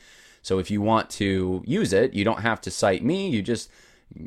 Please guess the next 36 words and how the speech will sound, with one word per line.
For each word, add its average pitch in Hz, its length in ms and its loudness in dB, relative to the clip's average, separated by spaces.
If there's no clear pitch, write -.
go 123 180 6
through, 139 540 2
uh, 101 240 2
the 95 180 2
PowerPoint, 151 540 4
you 95 100 -4
have 110 300 0
the 98 80 -2
page 143 320 0
numbers, 127 400 -2
and 101 260 -4
you're 98 140 -2
able 104 240 -2
to 92 80 -2
pick 104 200 -4
out, 92 320 0
uh, 90 140 -6
what 98 220 -4
you 98 60 -2
wanna 90 120 -4
pick 92 240 -2
out 87 320 0
and 90 100 -8
what 87 140 -8
you 90 80 -8
wanna 87 80 -6
talk 101 260 2
about 87 360 -2
if 90 360 -4
someone 92 360 -6
brings 90 280 -4
up - 180 -8
this 85 120 -8
book - 320 -8
to - 160 -12
you. 85 320 0